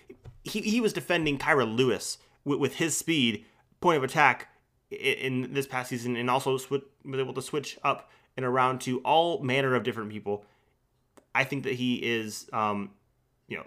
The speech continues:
the, the first building block here out of Sa-, uh, the San Antonio's attempted rebuild and retool, um, on the fly here. Uh,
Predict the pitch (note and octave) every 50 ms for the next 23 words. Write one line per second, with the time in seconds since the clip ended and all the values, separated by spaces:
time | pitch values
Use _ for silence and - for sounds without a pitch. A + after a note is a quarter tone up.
0 | _ - B2+ - - - G#2 D3 C3 - - F#3 F#3 F3 - - - - - -
1 | C3+ C#3+ C3+ C3+ B2 B2 A#2+ A#2 - - - A#2+ A2+ A2 G#2+ - - _ _ _
2 | _ _ _ - A#2 A2+ - - A#2+ A#2 A2+ A2 A2 A2 - _ _ - - -
3 | A#2 A#2 - - B2 A2+ G#2 G2+ A2+ A2 - C#3 B2+ B2 B2 A#2+ A#2+ A#2 A2+ A2
4 | G#2+ G#2 - - _ _ _ _ _ _ _ - - - A#2 - - C3 A#2+ A2+
5 | B2 A#2 A2+ A#2 - - - C3+ A#2 A2 G#2+ A2+ B2+ C3+ B2+ B2 B2+ B2 B2 A#2
6 | A2 A#2 A2+ A#2 A#2 A2 - - A#2+ A2 G#2 G2+ G2 G2 - - _ _ _ -
7 | A#2 G#2+ G#2 G2+ G2+ G2+ G2 - - _ - A2+ G#2+ G#2 G2+ - A2+ G2+ G2 -
8 | G3 G2 G2+ F2+ F2 - - - - - - - - - - -